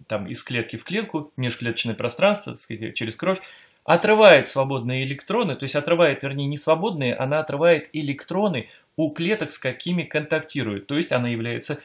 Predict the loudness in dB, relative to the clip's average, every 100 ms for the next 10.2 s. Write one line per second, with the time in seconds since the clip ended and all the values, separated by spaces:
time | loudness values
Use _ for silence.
0 | _ -6 -2 -4 -4 -4 -4 -4 -8 -8
1 | -8 -6 -4 -6 -6 -8 -6 -4 -2 -2
2 | -2 -2 -2 -4 -8 -6 0 0 0 -4
3 | -10 -12 _ -8 -2 0 0 -2 -8 -10
4 | _ _ -6 -2 0 0 -4 -6 -6 -6
5 | -8 -10 -12 -18 -10 -10 -8 -6 -2 -2
6 | -2 -4 -2 -2 -4 0 0 0 -6 -10
7 | _ _ -8 2 2 2 -2 -2 -2 -2
8 | -2 -2 -2 -4 -4 -4 -6 -2 -2 -2
9 | _ _ -4 -2 -2 -4 -4 2 4 4
10 | 2 -2